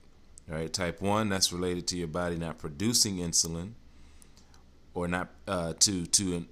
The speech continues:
in order to process the sugar. And then type two is related to your body not responding appropriately to the insulin, um, um, in your body, leading to elevated sugar levels, right?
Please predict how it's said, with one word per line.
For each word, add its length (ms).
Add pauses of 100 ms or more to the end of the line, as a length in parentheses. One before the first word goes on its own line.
in 160
order 220
to 100
process 520
the 120
sugar. 400 (220)
And 120
then 120
type 320
two 200
is 120
related 380
to 100
your 100
body 340
not 200
responding 500
appropriately 840 (100)
to 200
the 180
insulin, 640 (680)
um, 420 (580)
um, 440 (1600)
in 140
your 140
body, 340
leading 400
to 160
elevated 460
sugar 300
levels, 460
right? 260